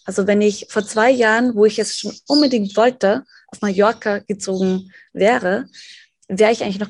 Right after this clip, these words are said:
gar nicht bereit gewesen. Und das Business wäre auch noch nicht bereit gewesen dafür. Und natürlich, das sind solche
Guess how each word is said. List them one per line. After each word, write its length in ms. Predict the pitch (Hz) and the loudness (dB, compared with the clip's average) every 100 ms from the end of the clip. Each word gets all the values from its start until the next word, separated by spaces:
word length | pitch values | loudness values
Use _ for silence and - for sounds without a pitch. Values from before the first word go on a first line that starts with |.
| - - | -10 -4
gar 80 | 202 | -4
nicht 140 | 196 | -2
bereit 340 | 196 196 190 | -2 -2 -2
gewesen. 460 | 190 180 175 175 185 - | -4 -2 -2 -4 -8 -8
Und 120 | 190 | -6
das 100 | 202 | -6
Business 420 | - 294 277 196 - | -2 -2 0 -2 0
wäre 120 | 185 | 0
auch 120 | 190 | -2
noch 120 | 196 | -6
nicht 160 | 208 - | -6 -6
bereit 380 | 202 190 214 - | -2 -2 -2 -4
gewesen 500 | 190 - 185 - - _ - | -6 -4 -8 -12 -14 _ -6
dafür. 440 | 180 - 175 185 - - - - - | -6 -2 -2 -2 -8 -18 -18 -18 -6
Und 100 | 202 | 0
natürlich, 640 | 208 208 233 254 240 - _ - - | 0 2 2 4 0 -6 _ -16 -10
das 160 | 202 | -6
sind 300 | 233 240 220 | -2 -2 -2
solche 840 | - 214 208 - 220 208 208 208 | 0 2 2 0 0 2 2 0